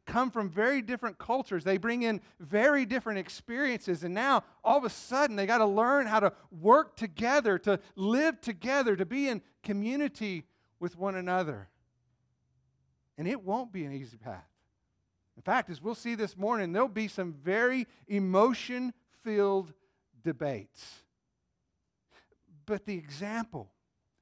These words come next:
particularly the example that we see this morning in our passage, will set a precedent for the family of God from that day forward. A-, and the bottom line is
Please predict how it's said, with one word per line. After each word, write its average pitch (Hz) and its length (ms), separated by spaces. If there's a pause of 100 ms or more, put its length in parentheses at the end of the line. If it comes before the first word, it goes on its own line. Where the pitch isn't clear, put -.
(300)
particularly 220 520
the 175 120
example 202 560
that 190 220
we 226 100
see 220 220
this 202 200
morning 220 300
in 185 100
our 170 120
passage, 208 560 (200)
will 190 140
set 254 460
a 240 140
precedent 139 960 (640)
for 202 120
the 170 140
family 247 560
of 180 160
God 143 540 (800)
from 156 240
that 175 320
day 165 380 (260)
forward. 120 380 (1300)
A-, 185 160
and 196 100
the 180 60
bottom 196 420
line 180 240
is 143 140